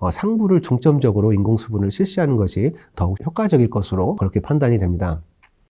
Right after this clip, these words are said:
특히나 이제 열매 속기, 즉 적과를 추진을 함에 있어서는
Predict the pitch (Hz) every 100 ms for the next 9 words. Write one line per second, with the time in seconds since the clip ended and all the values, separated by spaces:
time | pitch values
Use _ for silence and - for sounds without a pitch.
0 | _ _ _ _ - 170 190 160 147 101
1 | 120 175 170 151 - - 98 78 - -
2 | - 104 - 151 127 117 101 92 - -
3 | 160 123 113 147 139 95 - 104 98 139
4 | 92